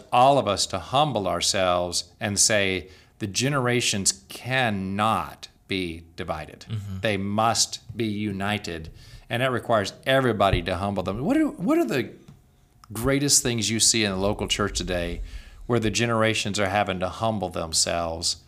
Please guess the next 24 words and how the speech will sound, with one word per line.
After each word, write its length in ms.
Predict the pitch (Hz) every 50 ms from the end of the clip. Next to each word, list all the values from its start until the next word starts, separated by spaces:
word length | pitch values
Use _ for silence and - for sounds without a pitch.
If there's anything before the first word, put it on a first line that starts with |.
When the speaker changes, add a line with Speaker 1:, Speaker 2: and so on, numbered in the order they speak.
| _ _ _ _ _ _ _ _ _ -
Speaker 1:
to 100 | - -
stay 300 | - - - 110 101 98
united 600 | 95 90 90 87 87 85 82 85 85 80 80 -
as 160 | - 98 87 120
opposed 340 | 117 107 98 90 87 - -
to 40 | 85
be 160 | 85 90 82
divided? 520 | 78 82 78 82 80 78 78 82 87 - -
Speaker 2:
Yeah. 240 | - 123 110 104 101 - - _ _ - - - - _ _ _ - -
Um, 680 | 127 127 120 117 117 110 101 95 90 90 90 90 92 - - - - - - - - -
I 60 | -
think 200 | 120 131 127 -
worship 400 | - 95 101 101 98 - - -
styles. 600 | - - 90 90 92 90 92 98 - - - - - - _ _ _ _ _ -
Um, 360 | - 95 90 85 80 78 90 92
Speaker 1:
Yeah, 120 | 113 131 123
that's 140 | 127 120
pro-, 180 | - - 175 165
number 280 | 165 143 147 160 160 156
one, 300 | 143 131 139 139 139 135
and 100 | 127 131
that 120 | 147 165
Speaker 2:
Yeah. 40 | -
Speaker 1:
goes 200 | 139 127 117 117